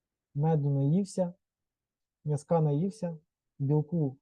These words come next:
наївся. Не знаю, мені кажеться, якби,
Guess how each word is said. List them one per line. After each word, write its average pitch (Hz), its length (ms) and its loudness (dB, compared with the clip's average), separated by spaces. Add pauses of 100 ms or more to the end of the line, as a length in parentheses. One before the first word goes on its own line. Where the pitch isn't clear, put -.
(720)
наївся. 165 640 -2 (1400)
Не 147 160 -2
знаю, 175 220 0
мені 156 160 0
кажеться, 165 360 0
якби, 160 320 -2